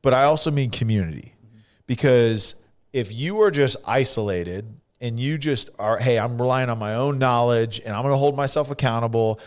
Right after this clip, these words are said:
and I'm gonna do it all on my own," like, that's a recipe for disaster. Because again, you start creating the my truth and you start creating things that is true to me when it's not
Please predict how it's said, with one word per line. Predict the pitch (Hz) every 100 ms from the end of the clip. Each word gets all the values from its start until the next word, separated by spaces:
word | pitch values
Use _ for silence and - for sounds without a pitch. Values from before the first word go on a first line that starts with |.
| -
and | 95
I'm | 110
gonna | 139
do | 135 139
it | 131
all | 127 127
on |
my | 123 120 113
own," | 101 98 95 95 - -
like, | 104 -
that's | 120 123
a |
recipe | 107 107 101 - 113
for | 95 95
disaster. | 87 80 80 78 - - - _ _ _
Because | 120 135 117
again, | 110 160 156 123 107
you | 131
start | 143 - 147 156
creating | - 160 190 190 143 120
the | 113
my | 110 113 135 190
truth | 190 - 113 92 135 - - _ _ _ _
and | 131
you | 131
start | 120 143 131
creating | 147 151 143
things | - 143 120
that | 123
is | 117 98 -
true | - 165 143
to | 117
me | 127 214 160 123 143 - _ _
when | 123
it's | 123 -
not | 117 127 131